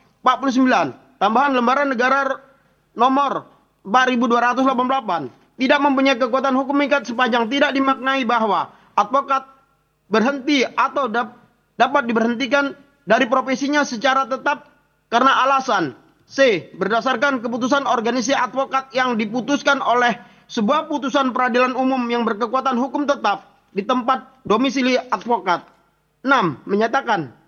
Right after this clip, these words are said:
Pasal tiga puluh Ayat dua huruf C Undang-Undang Republik Indonesia Nomor delapan belas Tahun dua ribu tiga tentang advokat, Lembaran Negara Republik Indonesia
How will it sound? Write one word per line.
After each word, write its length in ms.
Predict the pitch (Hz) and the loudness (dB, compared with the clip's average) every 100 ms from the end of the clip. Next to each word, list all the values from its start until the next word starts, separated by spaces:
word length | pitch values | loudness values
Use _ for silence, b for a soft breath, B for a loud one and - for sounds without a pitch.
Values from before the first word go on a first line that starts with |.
| _ _ | _ _
Pasal 400 | - 220 233 277 | 0 0 2 0
tiga 240 | 247 240 240 | 0 -2 -2
puluh 320 | 240 277 269 | -2 0 0
Ayat 240 | 226 247 | 0 0
dua 240 | 240 269 226 | 0 2 2
huruf 320 | 247 240 214 | 0 -2 -4
C 240 | 202 147 - | -4 -4 -2
Undang-Undang 480 | 208 233 254 269 240 | 0 2 2 2 2
Republik 320 | 226 254 277 | 0 0 0
Indonesia 320 | 269 254 247 | 2 2 2
Nomor 320 | 254 247 247 240 | 0 0 0 -2
delapan 180 | 240 240 | -2 -4
belas 100 | 240 262 | -4 0
Tahun 160 | 262 | 2
dua 80 | 262 | 2
ribu 160 | 233 220 | 0 -2
tiga 240 | 226 240 | -2 0
tentang 240 | 233 226 214 | 0 0 -2
advokat, 400 | 196 269 311 180 - _ _ _ 175 | -2 -2 0 -2 -4 _ _ _ -2
Lembaran 320 | 185 226 262 | 2 2 2
Negara 320 | 254 233 254 | 2 2 0
Republik 400 | 240 220 247 285 | 0 -2 -2 -2
Indonesia 640 | 269 247 254 240 254 240 | 0 0 0 0 0 -2